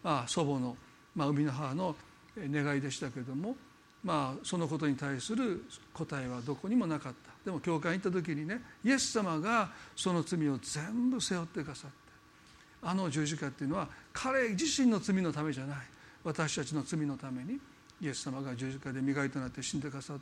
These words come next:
たんだ。あなたの息子さんのあの苦しみ、あの罪の苦しみの上に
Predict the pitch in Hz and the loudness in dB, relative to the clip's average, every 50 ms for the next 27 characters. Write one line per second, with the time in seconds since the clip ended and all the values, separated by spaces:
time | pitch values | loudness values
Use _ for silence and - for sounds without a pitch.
0 | - - 143 139 139 143 180 202 190 - - - - - - - - - - - | -8 -8 -6 -4 -2 -2 -2 -4 -4 -6 -12 -18 -20 -20 -10 -4 0 2 2 2
1 | - - - - 190 220 277 269 269 277 277 302 359 381 403 302 - - - 208 | 0 -4 0 2 4 6 6 6 4 2 2 2 2 2 2 0 -2 -2 0 0
2 | 170 - - 202 165 - - 147 143 156 156 156 147 - 226 226 240 208 - - | 0 0 0 -2 -2 0 -2 -2 -2 -2 -2 -2 -2 -2 0 0 0 0 0 0
3 | 240 240 247 - - 233 220 214 208 - - - - 226 202 202 185 - - 220 | 2 2 2 4 4 6 4 4 2 0 -4 -2 2 2 2 2 0 0 0 2
4 | 214 185 175 170 160 - - - - - - - - 196 185 156 - 175 165 165 | 2 2 2 0 -2 -4 -6 -12 -20 -20 -20 -6 -2 0 0 2 2 0 2 2
5 | 165 160 165 160 160 160 156 | 2 2 2 2 2 2 0